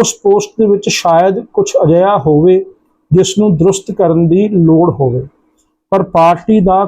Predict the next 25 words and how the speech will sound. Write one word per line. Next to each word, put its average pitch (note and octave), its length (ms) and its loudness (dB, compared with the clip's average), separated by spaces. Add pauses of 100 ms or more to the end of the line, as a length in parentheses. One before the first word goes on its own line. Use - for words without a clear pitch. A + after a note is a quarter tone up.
ਕੁੱਲ F#3+ 280 2
ਮਿਲਾ F#3 320 0
ਕੇ F#3 220 0
ਇਰਾਦਾ E3+ 540 0
ਇਹ E3+ 240 2
ਸੀ F3+ 360 -2 (680)
ਕਿ G#3 300 0 (320)
ਉਸ - 180 -2
ਤੇ A#3 280 0
ਧਿਆਨ F3+ 580 -2
ਕੇਂਦਰਿਤ F3+ 500 0
ਕੀਤਾ F#3 580 -4
ਜਾਣਾ E3+ 240 0
ਚਾਹੀਦਾ D#3+ 440 0
ਹੈ, F3 260 0
ਜੋ E3 520 0
ਅਸਲੀ F#3 320 -2
ਦੁਖਾਂਤ D3+ 420 -2 (100)
ਵਾਪਰਿਆ। C3+ 360 -2 (920)
ਹੁਣ A3 180 0
ਤੱਕ A3 240 -2
ਬੀਜੇਪੀ G#3 580 2
ਜਿੱਥੇ G#3 320 -2
ਕਾਂਗਰਸ F#3 640 -2
ਦੇ F#3 300 2